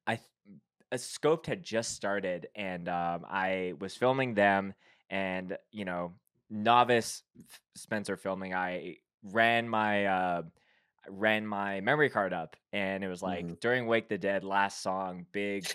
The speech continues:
Speaker 1: you know, hometown, everyone's going nuts." So I was kinda bummed, but then I was like, "Well, I can either just stand here and be bummed during, you know, arguably the most legendary Comeback Kid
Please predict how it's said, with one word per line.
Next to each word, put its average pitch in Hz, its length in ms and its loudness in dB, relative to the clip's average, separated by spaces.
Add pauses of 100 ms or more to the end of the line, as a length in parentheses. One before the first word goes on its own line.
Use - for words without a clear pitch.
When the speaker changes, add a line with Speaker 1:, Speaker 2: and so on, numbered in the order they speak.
(180)
Speaker 1:
you 120 100 -4
know, 101 140 -4
hometown, 139 640 4
everyone's 110 300 0
going 104 240 0
nuts." 95 340 -4 (460)
So 120 160 2
I 117 100 8
was 117 120 2
kinda 160 200 4
bummed, 127 460 4
but 113 80 -2
then 117 120 4
I 117 40 2
was 113 100 -4
like, 117 140 -2
"Well, 131 500 6 (440)
I 120 80 -6
can 131 100 2
either 180 200 4
just 151 220 -2
stand 139 340 0
here 135 140 2
and 123 100 -4
be 120 120 -2
bummed 120 440 2
during, 110 460 -2 (120)
you 104 120 -6
know, 95 100 -4
arguably 107 720 0
the 101 100 -6
most 101 320 -4
legendary 90 540 -4
Comeback 92 340 -6
Kid 90 220 -6